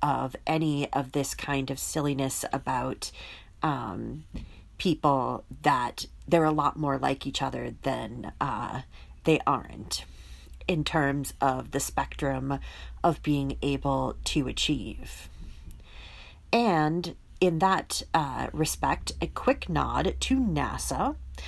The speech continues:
who has recognized its first African-American female engineer by renaming their headquarters as the Mary W. Jackson nasa Headquarters Building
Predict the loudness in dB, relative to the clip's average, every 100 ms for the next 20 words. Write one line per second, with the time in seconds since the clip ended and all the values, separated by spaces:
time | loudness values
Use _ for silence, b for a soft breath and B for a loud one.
0 | B B B 4 4 4 4 4 2 0
1 | 0 2 0 -2 -4 -6 2 4 4 0
2 | -4 2 2 2 0 2 2 2 2 0
3 | -2 -2 0 2 2 0 0 0 0 0
4 | -2 -2 -4 -6 B B B 4 6 6
5 | 4 4 4 4 2 2 4 4 4 0
6 | 0 0 -2 -2 0 0 0 -2 0 2
7 | 4 4 2 0 2 2 2 0 0 2
8 | 0 0 -4 -2 -2 -6 B B B B
9 | 2 4 4 2 2 4 4 4 0 2
10 | -2 -2 -4 -2 -4 -6